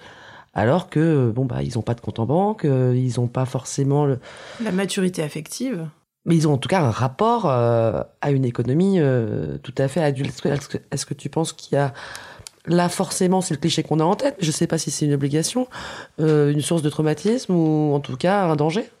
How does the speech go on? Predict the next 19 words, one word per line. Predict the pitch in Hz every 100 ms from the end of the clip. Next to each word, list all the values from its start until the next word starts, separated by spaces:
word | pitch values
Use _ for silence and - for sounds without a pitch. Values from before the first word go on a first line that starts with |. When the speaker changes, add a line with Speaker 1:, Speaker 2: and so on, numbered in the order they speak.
| -
Speaker 2:
Ça | - 190
dépend | 190 185 208
complètement | 226 214 202 214
de |
l'état | 196 185 175
d'esprit | 185 185 190
du | 180
parent, | 185 180 175 196 220
ça | 247 196
dépend | 175 175 - 208 208
du | 175 175
climat | - - 220 208
relationnel | 190 190 180 - 185 185
familial | 180 190 180 180 170 180 180
par | 175
ailleurs, | 170 170 175 190
des | 185
valeurs | 175 160 196 196 202 208 -
parentales. | - 180 180 180 202 233 190